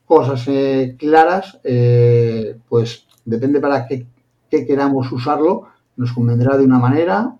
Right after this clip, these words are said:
o de otra y ahí está cada uno para lo que quiere usar, ¿no? Y, pero sobre todo hay que comprender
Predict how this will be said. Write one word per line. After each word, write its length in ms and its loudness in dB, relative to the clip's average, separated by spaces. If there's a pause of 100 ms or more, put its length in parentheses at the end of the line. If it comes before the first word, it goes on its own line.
o 160 -2
de 100 2
otra 380 -2
y 340 -12
ahí 260 -2
está 360 -2
cada 200 -4
uno 280 2
para 160 0
lo 160 -2
que 100 -20
quiere 220 -4
usar, 420 -4
¿no? 180 -6
Y, 320 -4
pero 140 -14
sobre 240 -8
todo 200 2
hay 100 2
que 100 -4
comprender 600 2